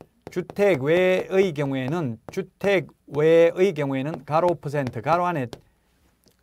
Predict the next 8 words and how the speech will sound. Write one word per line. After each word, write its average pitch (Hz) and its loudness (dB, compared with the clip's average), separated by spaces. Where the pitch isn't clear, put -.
개업공개사가 151 -2
적어 156 -4
넣으면 139 -4
됩니다. 110 -8
왜? 120 -2
주택 190 -6
외의 185 0
경우에는 156 -6